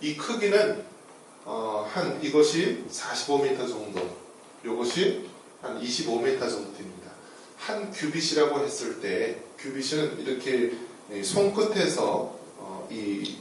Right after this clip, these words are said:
팔꿈치까지 한 사십오 센티미터 정도 되는 이 거리를 규빗이라고 합니다.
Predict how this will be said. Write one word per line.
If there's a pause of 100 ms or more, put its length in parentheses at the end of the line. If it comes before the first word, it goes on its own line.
(380)
팔꿈치까지 (300)
한
사십오
센티미터
정도
되는 (340)
이
거리를
규빗이라고
합니다.